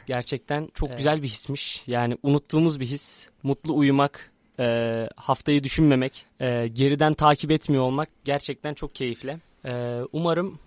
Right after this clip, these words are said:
Speaker 1: bu böyle devam eder. Ben Kadıköy'deki maçlarda buna yakın skorlar alınacağını düşünüyorum genel itibariyle Gazişehir, e, profilindeki takımlardan. Çünkü, e, oyunun başında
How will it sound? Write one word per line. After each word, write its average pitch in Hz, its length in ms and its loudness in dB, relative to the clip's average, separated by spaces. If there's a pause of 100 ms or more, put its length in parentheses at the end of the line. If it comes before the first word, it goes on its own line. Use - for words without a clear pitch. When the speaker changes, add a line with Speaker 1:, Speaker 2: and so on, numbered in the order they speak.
(140)
Speaker 1:
bu 147 100 -2
böyle 156 220 2
devam 160 260 4
eder. 143 360 -2 (200)
Ben 135 180 -4
Kadıköy'deki 143 520 -6
maçlarda 143 680 -4
buna 151 220 0
yakın 151 260 0
skorlar 135 380 0
alınacağını 131 420 2
düşünüyorum 110 440 -4
genel 110 240 -6
itibariyle 110 340 -6
Gazişehir, 113 520 -4 (140)
e, 113 220 -12 (280)
profilindeki 117 480 -2
takımlardan. 117 560 -4 (640)
Çünkü, 135 360 -6 (420)
e, 120 180 -6
oyunun 135 400 -4
başında 131 500 -4